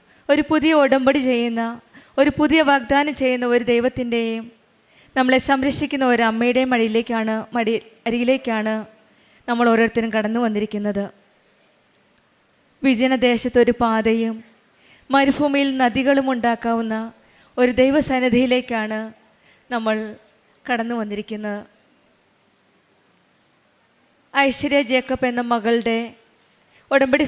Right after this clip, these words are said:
സാക്ഷ്യത്തിൽ നമ്മൾ അതാണ് കാണുന്നത്. ഒരു പുതിയ വഴിയും ഒരു പുതിയ ജീവിതവുമാണ് ഉടമ്പടി ജീവിതത്തിൽ ഈ മകൾക്ക് ലഭിച്ചത്. ഉടമ്പടിയിലേക്ക് വരുവാനായിട്ട് ഈ മകള് കുറച്ച് സമയം വേണ്ടി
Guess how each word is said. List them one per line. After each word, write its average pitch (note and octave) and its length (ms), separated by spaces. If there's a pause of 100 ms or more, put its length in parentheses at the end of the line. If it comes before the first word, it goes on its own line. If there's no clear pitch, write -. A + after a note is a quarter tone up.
സാക്ഷ്യത്തിൽ C4 420 (120)
നമ്മൾ A#3+ 240
അതാണ് A#3 220 (100)
കാണുന്നത്. A3 480 (1400)
ഒരു D4+ 200
പുതിയ D4+ 300 (120)
വഴിയും B3 400 (240)
ഒരു C4 180
പുതിയ C#4+ 240 (160)
ജീവിതവുമാണ് A#3+ 720 (840)
ഉടമ്പടി C4 320 (100)
ജീവിതത്തിൽ A#3+ 400
ഈ A#3 160
മകൾക്ക് A3 360
ലഭിച്ചത്. G3+ 420 (1700)
ഉടമ്പടിയിലേക്ക് C4 720
വരുവാനായിട്ട് A#3 680
ഈ A3+ 120
മകള് A3+ 320 (1500)
കുറച്ച് C#4+ 240 (120)
സമയം C#4 360
വേണ്ടി B3+ 200